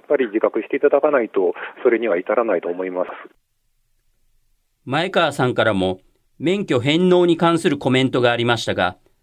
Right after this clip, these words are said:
Speaker 2: 高齢ドライバーの方の中にも免許証を返納することに関して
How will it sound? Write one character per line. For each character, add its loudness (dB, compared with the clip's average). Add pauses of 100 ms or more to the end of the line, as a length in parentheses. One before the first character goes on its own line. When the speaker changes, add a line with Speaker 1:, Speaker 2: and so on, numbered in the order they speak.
(320)
Speaker 2:
高 0
齢 2
ド 4
ラ 4
イ 4
バ 4
ー 2
の 2
方 0
の 4
中 2
に 2
も 2 (380)
免 2
許 2
証 4
を -2
返 4
納 4
す 2
る 0
こ 2
と 2
に 2
関 2
し -4
て -4